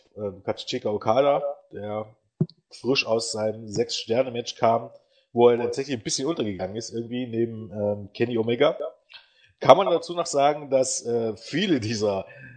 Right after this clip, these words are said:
äh, großartigen Wrestler, wer kennt sie nicht, beispielsweise Bully Ray, äh, sich darüber beschwert haben, dass es ja dieses Sechs-Sterne-Match, dass da viel zu wenig gesellt wurde.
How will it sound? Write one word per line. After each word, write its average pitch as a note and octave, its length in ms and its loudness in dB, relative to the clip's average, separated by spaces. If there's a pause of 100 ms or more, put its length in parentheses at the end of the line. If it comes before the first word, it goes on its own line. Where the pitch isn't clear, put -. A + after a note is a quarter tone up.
(140)
äh, G2 200 -6
großartigen B2+ 680 2
Wrestler, A#2+ 320 2
wer A2 120 4
kennt A#2 200 -2
sie A2 100 -6
nicht, A#2 360 -6
beispielsweise A2 500 0
Bully B2 300 2
Ray, A#2+ 260 6
äh, A#2+ 300 0
sich A#2 220 -8
darüber B2 200 2
beschwert A2+ 400 0
haben, A#2+ 260 0
dass G#2+ 200 -2
es G#2 100 -8
ja G#2 180 0
dieses G2+ 320 -10
Sechs-Sterne-Match, A2+ 720 -2
dass A2+ 140 -8
da G2+ 80 -2
viel C3 180 -10
zu A2+ 120 -4
wenig A2 220 -6
gesellt A#2+ 400 0
wurde. F#2+ 300 2